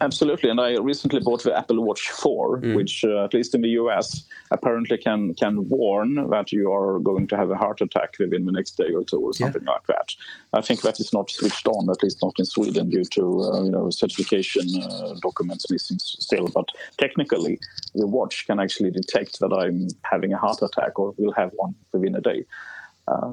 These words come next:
Speaker 1: but if that data gets out of hand, uh, then that's highly sensitive, and, you know, the ethical questions relating to people gaining access to such data is, is quite severe, I think.
Speaker 2: Yeah. And, um, I,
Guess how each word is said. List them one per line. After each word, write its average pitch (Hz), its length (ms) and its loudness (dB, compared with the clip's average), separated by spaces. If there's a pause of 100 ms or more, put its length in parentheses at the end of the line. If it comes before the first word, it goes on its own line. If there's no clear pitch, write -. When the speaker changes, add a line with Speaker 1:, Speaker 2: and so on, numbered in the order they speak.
Speaker 1:
but 117 160 2
if 131 140 0
that - 260 0
data 107 640 2
gets 110 160 0
out 107 220 2
of 98 100 0
hand, - 340 0 (220)
uh, 98 640 0 (340)
then 117 180 0
that's - 300 -2
highly 117 300 0
sensitive, 101 640 -2
and, 90 320 -2
you - 80 -4
know, 98 180 -4 (140)
the - 100 0
ethical 107 420 0
questions - 680 -2
relating 98 480 0 (420)
to 98 180 2 (120)
people 101 260 0
gaining 101 400 0
access - 500 -2
to 101 140 0
such - 320 -2
data 95 360 2
is, - 320 -2
is 73 240 0
quite - 260 -2
severe, 95 360 0
I - 60 0
think. - 160 -6 (320)
Speaker 2:
Yeah. 107 280 -2 (420)
And, 135 280 4
um, 123 400 4 (260)
I, 127 100 -2